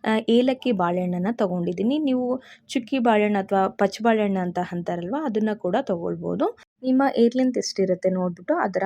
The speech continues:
ಅನುಗುಣವಾಗಿ ನೀವು ಬಾಳೆಹಣ್ಣನ್ನ ತಗೊಳ್ಳಿ. ಅದ್ರ ಜೊತೆನಲ್ಲಿ ಇವಾಗ ಅಲೋವೆರಾವನ್ನ ಫ್ರೆಶ್ ಆಗಿರೋವಂಥದ್ದನ್ನ ಯೂಸ್ ಮಾಡ್ಕೊಳ್ತಾ ಇದ್ದೀನಿ. So ಇದು ಕೆಲವೊಬ್ರಿಗೆ ತುರ್ಕೆ ಬರೋ ಚಾನ್ಸಸ್ ಇರುತ್ತೆ. ಹಾಗಾಗ್ಬಿಟ್ಟು ಅದನ್ನ ಕಟ್ ಮಾಡಿದ ನಂತರ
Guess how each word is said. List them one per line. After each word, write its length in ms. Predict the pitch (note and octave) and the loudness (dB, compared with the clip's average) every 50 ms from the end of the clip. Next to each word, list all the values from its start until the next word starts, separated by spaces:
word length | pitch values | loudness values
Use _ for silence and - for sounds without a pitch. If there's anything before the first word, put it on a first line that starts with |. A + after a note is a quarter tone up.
| F#3+ - | -2 -2
ಅನುಗುಣವಾಗಿ 680 | F#3+ G3 F#3+ F#3+ - G3+ G3 F#3+ F3+ F3 F3 F3 - F#3+ | -2 -2 -4 -2 -2 -2 -2 0 0 -2 -2 -4 -4 -4
ನೀವು 260 | F3+ F3+ F3 F#3 A3+ | -4 -2 -2 -4 -4
ಬಾಳೆಹಣ್ಣನ್ನ 680 | A3 G3 F3+ F3 F3+ F#3 F#3 F3+ F3+ F#3 F#3 F3+ G3 C4+ D#4 _ | -4 -4 -4 -4 -4 -4 -4 -6 -6 -6 -4 -4 -4 -6 -2 _
ತಗೊಳ್ಳಿ. 480 | G#3 F3+ - F3+ F#3 G#3+ E4+ C#5 D5 _ _ - - - - _ _ - | -4 -2 -2 -2 0 0 0 0 -2 _ _ -20 -20 -20 -20 _ _ 0
ಅದ್ರ 200 | B3 C4 C4+ C4 | 0 2 2 2
ಜೊತೆನಲ್ಲಿ 600 | B3 A#3+ C4 B3 A#3+ D4+ D#4 D4+ D4 C#4 C4+ C4+ | 2 2 0 2 4 2 2 4 2 2 2 2
ಇವಾಗ 260 | C4 A#3 G#3+ G3 F#3+ G#3+ F3+ E3 | 2 2 2 2 0 0 -2 0
ಅಲೋವೆರಾವನ್ನ 720 | F#3+ F#3+ F#3+ G3+ A3+ A3+ A3 G#3+ G3 F#3+ F3+ F3+ F3+ F3+ F#3 F#3 | 0 0 2 2 4 4 4 2 2 2 2 0 0 -2 -2 -4
ಫ್ರೆಶ್ 440 | F#3 - - F3+ F3+ - - - A#3 | -6 -2 -4 -4 -4 -2 -2 0 0
ಆಗಿರೋವಂಥದ್ದನ್ನ 720 | A#3 G3+ G#3 F#3+ F#3+ F#3 F3+ F3 - F3 E3+ F3+ F3+ F3+ G3+ | 0 0 0 -2 -2 -2 -4 -4 -6 -6 -4 -2 -2 0 0
ಯೂಸ್ 340 | A#3 A#3 A3 G3 F3+ - - | 2 2 2 2 0 -2 -4
ಮಾಡ್ಕೊಳ್ತಾ 540 | F3+ E3+ E3+ - - E3+ E3+ E3+ - F3 E3+ | -6 -6 -6 -6 -6 -6 -6 -6 -6 -6 -6
ಇದ್ದೀನಿ. 420 | F3 E3+ D#3 F3+ A3+ D4 G4 G#4+ _ _ - - - - _ _ - | -6 -6 -2 0 0 0 0 -2 _ _ -20 -20 -20 -20 _ _ 2
So 160 | - B3 B3 | 4 4 4
ಇದು 140 | B3+ A#3+ C4+ | 4 2 0
ಕೆಲವೊಬ್ರಿಗೆ 600 | C4 - B3 A#3 A3+ A#3+ A#3 G#3 G#3 G#3+ G#3+ A#3 | 2 2 2 4 6 4 4 4 0 0 0 0
ತುರ್ಕೆ 460 | A3 _ - G#3+ G3 - _ - C4+ | -2 _ 0 0 0 0 _ 2 2
ಬರೋ 260 | C4 A3 G#3+ G3+ G3+ F#3+ | 4 4 4 4 4 2
ಚಾನ್ಸಸ್ 480 | G3 - F3+ F3 F3 - F3 - - | 0 -4 -4 -4 -4 -6 -12 -6 -4
ಇರುತ್ತೆ. 280 | F3+ F3 E3+ E3 - C#4+ | -2 -2 -2 0 -2 -2
ಹಾಗಾಗ್ಬಿಟ್ಟು 920 | D4 - - G3+ G3+ G#3 A3+ C4+ C4+ B3+ A3 F#3+ F3+ F3 - B3 D4 F#4+ _ - - - - _ _ | -2 -2 -2 -2 -2 -2 0 0 0 0 0 0 -2 -2 0 0 0 0 _ -12 -20 -20 -20 _ _
ಅದನ್ನ 300 | - G#3 G#3 G#3+ A#3 A#3 A#3 A3+ - | 0 2 4 4 4 4 4 2 0
ಕಟ್ 300 | - - A#3+ A#3 _ - | 2 0 0 0 _ 0
ಮಾಡಿದ 300 | D4 C#4+ C#4 C4+ C4 G#3 | 2 4 4 4 2 2
ನಂತರ 300 | G3 F#3+ F#3 F3+ F3 - | 0 0 0 0 0 0